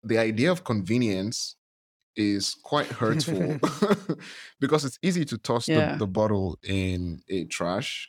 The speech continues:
Speaker 1: can and just go on with your
Speaker 2: Yeah.
Speaker 1: life. You don't have to clean it.
Speaker 2: In a glass bottle, you can break it.
Speaker 1: Yeah, you can break it. Uh,
Speaker 2: It's dangerous.
Speaker 1: yeah.
Speaker 2: So-called dangerous.
Speaker 1: <laughs> That's right. A-, and w-, we're just, I don't know.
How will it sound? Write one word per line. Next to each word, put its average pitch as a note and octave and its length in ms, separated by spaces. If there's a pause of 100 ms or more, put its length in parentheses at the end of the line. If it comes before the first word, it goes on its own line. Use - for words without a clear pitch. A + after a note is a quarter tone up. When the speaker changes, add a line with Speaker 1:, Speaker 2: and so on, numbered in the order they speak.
Speaker 1:
can C3+ 520
and B2 300
just C#3 280
go B2 140
on A2 120
with G#2 120
your - 100
Speaker 2:
Yeah. G2 60
Speaker 1:
life. F#2 360
You G#2 120
don't G2+ 140
have G2 180
to F#2+ 80
clean C#3 300
it. D3 200 (640)
Speaker 2:
In G#3 100
a F#3+ 60
glass A3+ 220
bottle, F#3+ 260
you F#3 80
can A3 160
break C4+ 260
it. - 340
Speaker 1:
Yeah, D#4 200
you B2+ 160
can C#3 160
break D3 280
it. A2 140 (280)
Uh, A#2 280 (140)
Speaker 2:
It's - 60
dangerous. G3+ 580
Speaker 1:
yeah. B2+ 260
Speaker 2:
So-called B3 480
dangerous. C#4 640 (280)
Speaker 1:
<laughs> - 300
That's - 240
right. A2 440 (180)
A-, E3+ 280
and G3+ 140
w-, G#3 240
we're G3 200
just, G#3 340 (420)
I B2 60
don't A#2+ 160
know. E2 240